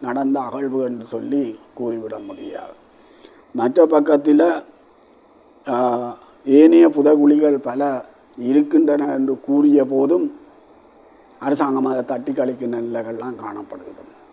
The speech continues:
வேறும் பல இடங்களில் இருக்குன்னு சொல்லி பாராளுமன்ற உறுப்பினர் ஸ்ரீதரன் அவர்கள் பாராளுமன்றத்திலேயே கூறியிருந்தார்.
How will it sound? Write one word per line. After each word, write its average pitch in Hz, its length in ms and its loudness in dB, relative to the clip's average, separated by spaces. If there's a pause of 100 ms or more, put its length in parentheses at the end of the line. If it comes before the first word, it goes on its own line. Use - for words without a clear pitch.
(120)
வேறும் 127 280 2
பல 123 220 -2
இடங்களில் 120 560 -4
இருக்குன்னு 120 400 -8
சொல்லி 139 420 -4 (480)
பாராளுமன்ற 123 560 -6
உறுப்பினர் 120 480 -8
ஸ்ரீதரன் 123 460 -8
அவர்கள் 127 480 -4 (360)
பாராளுமன்றத்திலேயே 139 880 0 (100)
கூறியிருந்தார். 101 680 -12